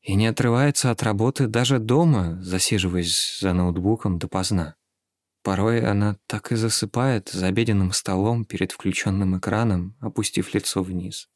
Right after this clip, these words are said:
Я накрываю ее кардиганом. Простудится еще. И также мне известно, что мать с суровым воспитанием проявляла свою любовь. Я все понимаю. Правда,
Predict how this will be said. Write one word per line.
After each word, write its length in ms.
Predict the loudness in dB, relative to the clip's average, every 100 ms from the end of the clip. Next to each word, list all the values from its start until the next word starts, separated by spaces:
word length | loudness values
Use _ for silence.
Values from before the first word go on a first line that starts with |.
| _ _ _ _ _ -6
Я 160 | -2
накрываю 560 | 0 0 0 0 2 0
ее 160 | -2
кардиганом. 800 | -4 -6 -6 -4 -2 -2 -2 -6 _ _ _ _ _ -10
Простудится 680 | -8 -6 -4 -4 -4 -8
еще. 280 | -8 -10 -12 -16 _ _ _ _ _ -2
И 180 | -2 0
также 400 | 2 2 4 6
мне 220 | 6 6
известно, 800 | 4 4 4 4 4 6 4 2
что 340 | -2 -4 0
мать 460 | 2 4 4 2 2
с 40 |
суровым 680 | 0 0 2 4 6 4 4
воспитанием 1000 | 2 0 -2 0 2 4 4 2 0 -6 _
проявляла 500 | -2 0 2 0 0
свою 320 | -2 -2 0
любовь. 500 | 2 2 0 -4 -8 _ _ _ _ _ -2
Я 340 | 2 2 0 -6 -6
все 260 | -2 0
понимаю. 540 | 2 2 4 4 0 -6 _ _ _ _ _ _ _
Правда, 520 | -2 -2 0 0 -2